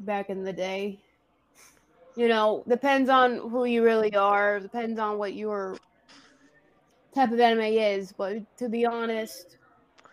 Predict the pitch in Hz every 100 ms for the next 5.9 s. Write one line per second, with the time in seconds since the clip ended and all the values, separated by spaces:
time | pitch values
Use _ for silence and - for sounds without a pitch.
0 | _ _ 277 285 294 277 277 254 - 202
1 | 220 - 247 240 247 240 226 220 - 214
2 | 214 202 202 202 185 190 190 208 226 220
3 | 214 208 175 214 202 - _ _ _ 233
4 | 302 330 320 277 - - - - _ _
5 | _ - _ _ - - 220 220